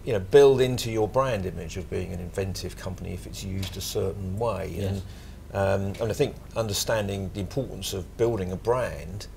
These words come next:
Speaker 1: in any business at any point in time is really important. It doesn't mean you have to s-, how much money you put into it to start, but a pretty good idea of where you're going with it is important. So I guess it can. Um,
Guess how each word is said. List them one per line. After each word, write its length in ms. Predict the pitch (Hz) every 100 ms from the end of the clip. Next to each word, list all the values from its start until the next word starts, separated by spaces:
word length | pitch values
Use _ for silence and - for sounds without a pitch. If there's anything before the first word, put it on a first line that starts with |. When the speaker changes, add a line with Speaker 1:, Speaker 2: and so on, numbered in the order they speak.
| - -
Speaker 1:
in 100 | 107
any 180 | 113 139
business 380 | 101 98 95 -
at 140 | 98
any 160 | 110 127
point 300 | - 90 90
in 60 | 92
time 300 | 90 92 90
is 140 | 87
really 260 | 95 98 90
important. 540 | 85 - 143 - 85 - - -
It 40 | 110
doesn't 160 | 117
mean 100 | 123
you 40 | 123
have 60 |
to 60 | 101
s-, 80 | - - - -
how 60 | 117
much 160 | -
money 160 | 120 113
you 80 | 92
put 160 | -
into 120 | 98 90
it 40 |
to 60 | -
start, 180 | 104
but 100 | 95
a 40 | 90
pretty 220 | - 117
good 120 | 107
idea 180 | 101 104
of 60 | 95
where 100 | 95
you're 100 | 92
going 220 | 104 95
with 100 | 90
it 60 | - - -
is 120 | 123
important. 220 | 110 95 120
So 40 |
I 40 |
guess 220 | 123 - -
it 80 | -
can. 360 | 139 101 78 - - - - - - -
Um, 440 | 101 98 98 104